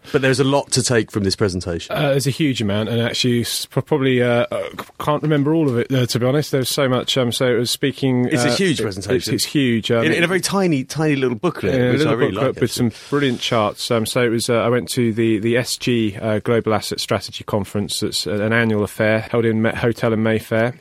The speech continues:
Speaker 1: And, and, uh, just, just for the reader's benefit, we've, we've, you've summarised the key takeouts from that, uh, presentation in the new Spotlight this week on page eleven.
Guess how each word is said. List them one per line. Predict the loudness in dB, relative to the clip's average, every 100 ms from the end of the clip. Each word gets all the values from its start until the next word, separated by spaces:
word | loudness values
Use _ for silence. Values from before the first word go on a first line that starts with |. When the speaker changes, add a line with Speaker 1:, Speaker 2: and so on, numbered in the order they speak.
| -4
Speaker 1:
And, | 0 0
and, | 0 0
uh, | -2 -4
just, | -2 -2 -2
just | -4 -4 -8
for | -4 0
the | 2
reader's | 2 2
benefit, | 0 0 2
we've, | 2 0 -2
we've, | -2 -2 -2 -12
you've | -4 0
summarised | 2 2 4 4 2 0 -6 -8
the | -2 0 0 -2
key | 0 0
takeouts | 2 0 2 0 -2 -4
from | -2
that, | -2 -4 -6 -14 _ -2
uh, | 0 0
presentation | -4 0 -2 -2 -4
in | -2
the | 0
new | -2
Spotlight | -2 -2 0 0 -2
this | -2
week | -2 -2 -6
on | -4
page | -2 -2
eleven. | -2 -2